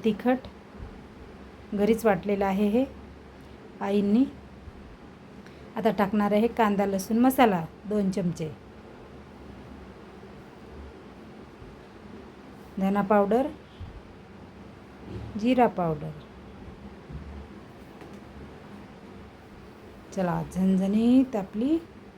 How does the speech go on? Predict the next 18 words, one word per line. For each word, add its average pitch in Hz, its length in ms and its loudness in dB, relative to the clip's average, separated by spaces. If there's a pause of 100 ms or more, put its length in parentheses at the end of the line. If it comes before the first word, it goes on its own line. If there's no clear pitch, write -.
(1040)
कटाची 202 520 2
आमटी 190 460 2 (1300)
आणि 196 160 0
थोडासा 196 380 4
हा 220 160 4
शाही 202 320 2
गरम 190 360 2
मसाला 175 360 -2
टाकलेला 170 500 -4
आहे 156 200 -4 (840)
आणि 190 200 2
छान 196 280 -2
येतो. 180 300 -2 (440)
<clears throat> - 880 4
टेस्ट 220 280 6
पण 226 220 6
छान 233 140 6
लागते. 220 460 2